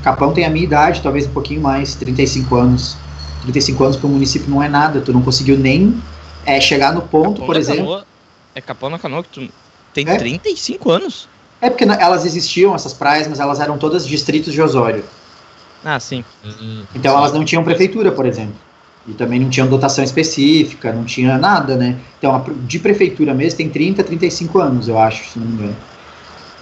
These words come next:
Speaker 2: Caraca.
Speaker 1: E, é. Então, é, é meio difícil tu medir, por exemplo, né? Porque tu, a gente ainda tá naquela fase em que cada administração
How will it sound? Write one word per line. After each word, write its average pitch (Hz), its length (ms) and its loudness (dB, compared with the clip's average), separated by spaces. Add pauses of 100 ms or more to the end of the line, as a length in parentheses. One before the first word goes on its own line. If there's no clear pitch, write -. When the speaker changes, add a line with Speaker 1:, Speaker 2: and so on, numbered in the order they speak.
(120)
Speaker 2:
Caraca. 170 320 -2
Speaker 1:
E, 143 580 6
é. 120 240 0 (560)
Então, 156 840 0
é, 151 360 0
é - 20 0
meio 160 160 2
difícil 202 320 -4
tu 208 100 -2
medir, 175 540 0
por 165 120 0
exemplo, 151 420 0
né? 139 160 2
Porque 151 600 2
tu, - 120 -8
a 139 60 2
gente 156 200 0
ainda 160 180 2
tá 185 120 0
naquela 160 280 2
fase 156 500 2
em 151 100 -8
que 143 120 -6
cada 156 1120 2
administração 139 1080 -2